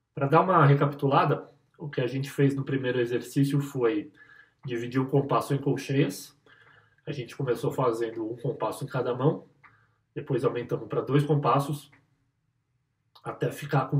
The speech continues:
oito compassos em cada mão. A gente partiu de um andamento confortável, né, até atingir um andamento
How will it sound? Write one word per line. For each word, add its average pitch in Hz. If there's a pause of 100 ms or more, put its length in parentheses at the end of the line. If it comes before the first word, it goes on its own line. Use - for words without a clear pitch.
oito 131
compassos 139
em 139
cada 135
mão. - (800)
A 131
gente -
partiu -
de 117
um 117
andamento 110 (480)
confortável, 147 (340)
né, 139 (840)
até 123
atingir 131
um 127
andamento 117